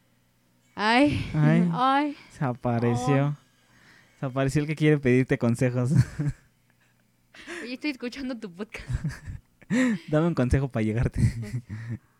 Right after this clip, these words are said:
Speaker 1: Sí, para esas fechas ya me llegó, ay, puta madre. <laughs>
Speaker 2: Por favor, o sea, ya, por favor.
Speaker 1: No, o sea, por ejemplo, bueno, no es que ya, <laughs> me voy a meter en otros temas.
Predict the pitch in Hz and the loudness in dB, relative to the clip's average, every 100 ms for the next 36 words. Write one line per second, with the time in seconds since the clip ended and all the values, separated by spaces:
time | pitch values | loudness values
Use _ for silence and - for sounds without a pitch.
0 | _ - 139 131 117 - 196 196 214 220 | _ -12 -10 -10 -12 -12 -6 -4 -2 -4
1 | 233 226 - 226 214 220 214 - 131 196 | -4 -6 -8 -10 -8 -8 -8 -10 -12 -14
2 | - 208 - - - - 233 233 247 220 | -16 -20 -20 -20 -20 -20 -20 -10 -8 -8
3 | - 254 - 123 120 - 131 131 135 143 | -8 -10 2 2 2 2 2 4 2 2
4 | 139 131 156 160 165 165 123 104 107 110 | 0 0 0 2 2 0 -2 -4 -4 -4
5 | 113 110 - _ _ _ _ _ _ _ | -4 -6 -18 _ _ _ _ _ _ _
6 | _ _ 196 208 202 190 180 175 175 175 | _ _ -20 -18 -18 -16 -18 -16 -18 -16
7 | 185 175 170 165 160 160 - _ _ _ | -18 -16 -16 -14 -14 -16 -20 _ _ _
8 | _ _ _ _ _ _ _ _ _ - | _ _ _ _ _ _ _ _ _ -10
9 | 190 185 185 180 - 160 170 190 196 277 | -6 -6 -6 -8 -10 -10 -8 -8 -6 -8
10 | 294 254 247 180 185 175 175 175 160 180 | -8 -8 -10 -12 -12 -12 -12 -12 -12 -18
11 | - 147 151 | -18 -20 -20